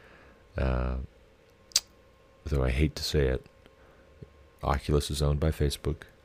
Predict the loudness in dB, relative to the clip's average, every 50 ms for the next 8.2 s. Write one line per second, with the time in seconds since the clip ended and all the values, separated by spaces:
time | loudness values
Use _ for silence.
0 | -20 -20 -20 -20 -20 -20 _ -20 _ _ 6 8 8 8 8 6 4 0 -8 -20
1 | -20 -20 -20 -20 -20 _ _ -20 -20 -20 _ -12 -10 -6 2 6 6 6 6 6
2 | 4 2 4 2 2 4 4 2 4 4 4 4 4 4 6 6 6 6 4 2
3 | -2 -2 -2 0 0 0 0 2 0 -2 -4 -2 0 0 0 0 0 -2 -2 -2
4 | 0 0 2 2 2 2 0 -4 -10 -16 -20 -20 -20 -20 -20 -16 -8 -4 -2 -2
5 | -2 0 0 0 2 4 4 4 4 4 4 4 4 2 0 -4 -6 -12 -20 -20
6 | -20 -20 -20 -20 -20 -20 -20 -20 -18 -12 -2 2 4 6 6 6 6 4 4 0
7 | -2 -6 -8 -10 -16 -20 -20 -20 -20 -20 -2 2 2 4 4 4 4 4 4 4
8 | 4 2 0